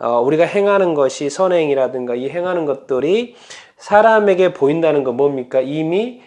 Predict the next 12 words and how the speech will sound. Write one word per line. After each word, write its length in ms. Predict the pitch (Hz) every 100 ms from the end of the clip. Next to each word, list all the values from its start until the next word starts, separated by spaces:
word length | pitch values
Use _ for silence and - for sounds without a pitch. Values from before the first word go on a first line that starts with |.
| _
자기 540 | - - 143 165 185 -
의가 600 | 165 190 180 190 196 196 - _ _ -
드러난 500 | - 147 180 151 107
거죠. 340 | 98 95 98 _ _ _ _ _ _ _ _ _ _
그리고 180 | 170 170
뭡니까? 480 | 175 175 156 170 151
이미 300 | 170 190 180
사람으로부터 720 | 208 214 208 180 165 165 160
자기가 400 | - 151 165 143
영광을 600 | 139 151 160 156 165 175 - _ _
취하는 580 | - - - 220 208 190
것이죠. 500 | 135 - - 101